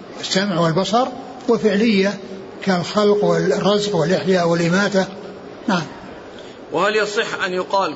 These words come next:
Speaker 2: كل صفة فعلية هي ذاتية باعتبار؟
Speaker 1: آه، الفعلية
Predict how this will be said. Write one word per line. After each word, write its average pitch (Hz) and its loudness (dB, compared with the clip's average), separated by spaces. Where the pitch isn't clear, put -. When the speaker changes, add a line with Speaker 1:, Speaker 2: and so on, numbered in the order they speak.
Speaker 2:
كل 214 2
صفة 185 0
فعلية 170 0
هي 196 4
ذاتية 180 0
باعتبار؟ 165 0
Speaker 1:
آه، 175 4
الفعلية 208 4